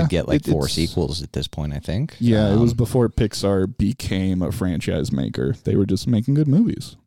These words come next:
Speaker 1: Well, I mean, but Disney is a franchise maker, and here we come with Pirates of the Caribbean? This,
Speaker 2: Yeah,
Speaker 1: is this the first
Speaker 2: Jesus.
Speaker 1: Johnny Depp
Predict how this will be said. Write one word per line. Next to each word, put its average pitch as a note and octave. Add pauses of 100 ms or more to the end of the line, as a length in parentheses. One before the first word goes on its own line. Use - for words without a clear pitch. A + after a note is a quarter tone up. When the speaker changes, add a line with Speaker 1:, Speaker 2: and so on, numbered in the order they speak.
Speaker 1:
Well, F2+
I -
mean, E2+
but - (120)
Disney F#2+
is C2+
a -
franchise -
maker, -
and A1+
here F#2
we D#2
come -
with - (220)
Pirates F#2
of -
the -
Caribbean? F2 (300)
This, -
Speaker 2:
Yeah, -
Speaker 1:
is G2
this B2
the E3
first C#3
Speaker 2:
Jesus. A2+
Speaker 1:
Johnny C#3
Depp B2